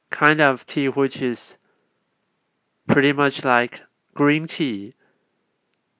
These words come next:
would be better to introduce to new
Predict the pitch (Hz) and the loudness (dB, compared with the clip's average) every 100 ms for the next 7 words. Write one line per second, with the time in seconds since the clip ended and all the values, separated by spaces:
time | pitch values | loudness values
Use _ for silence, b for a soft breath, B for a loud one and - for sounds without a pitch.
0 | _ _ _ _ - 127 120 131 117 131 | _ _ _ _ -2 0 0 -4 -2 4
1 | 131 139 - 131 110 107 - _ _ _ | 4 4 -2 -4 -4 -6 -14 _ _ _
2 | _ _ _ _ - 131 117 110 107 104 | _ _ _ _ -8 -4 -4 -4 -6 -8
3 | 107 _ _ _ _ 127 120 - 120 - | -12 _ _ _ _ -8 -6 -4 -4 -2
4 | 123 131 - - 123 110 107 104 - _ | -2 -4 -8 -6 -4 -4 -6 -8 -14 _
5 | _ _ _ _ _ _ _ _ _ _ | _ _ _ _ _ _ _ _ _ _
6 | _ _ _ _ _ _ _ _ _ _ | _ _ _ _ _ _ _ _ _ _
7 | _ 123 127 131 131 131 131 | _ -4 0 0 0 -2 -4